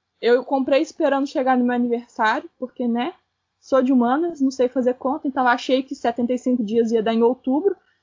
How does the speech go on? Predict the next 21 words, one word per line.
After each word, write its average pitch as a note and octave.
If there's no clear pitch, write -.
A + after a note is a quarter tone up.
Então E4
eu F4
tô F#4
esperando F#4
esse -
trem. G3+
O B3
dia D4+
que -
chegar, D4+
vou C#4+
vestir D4
e D4+
vou D4
ficar D4
feliz. C4
Espero B3
que -
chegue B3+
com B3+
qualidade. B3+